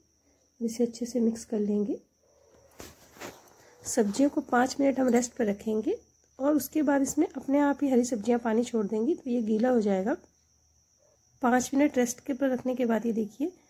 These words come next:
ये सब्जियों में कितना moisture हो चुका है। हरी सब्जियों ने अपना पूरा पानी छोड़ दिया है और हमें इसमें किसी तरह का extra पानी डालने की भी ज़रूरत नहीं पड़ी। ये पकौड़े अच्छे से bind हो रहे हैं। तो चलिए अब इन्हें fry कर लेते हैं।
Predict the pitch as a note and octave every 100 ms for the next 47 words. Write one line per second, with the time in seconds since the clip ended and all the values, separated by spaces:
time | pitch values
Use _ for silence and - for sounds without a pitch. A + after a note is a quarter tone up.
0 | _ _ - B3 A#3+ G3 A#3+ A#3 A#3+ A#3
1 | B3 A#3 A3 - C4 A3 G3+ G3+ G#3 A#3
2 | G4 - _ _ _ A3+ A3+ A#3+ G3+ G3
3 | A3+ A3+ A3+ A3+ A#3 A#3 A3+ G#3+ A3+ -
4 | G#3 G3+ G#3 A#3+ - C4 A#3+ A3+ B3 B3+
5 | C4+ B3 C#4 C4 A3 G#3+ D#4+ E4 A#3 -
6 | C4+ B3 A3+ A3 G#3+ A3 A3+ A3+ G#3 A3
7 | A3 G#3 G3+ A3 D#4 - _ _ _ _
8 | A3+ A3+ G#3 G#3+ B3 A#3+ - B3 A3+ G#3+
9 | A3+ A3+ G#3+ G3+ G3+ B3 - _ _ _
10 | _ - C4+ C4+ - - A3 A3 C#4+ -
11 | A#3 A3+ A#3 A#3 A3 A3+ A3+ G#3+ G3+ G3+
12 | G#3+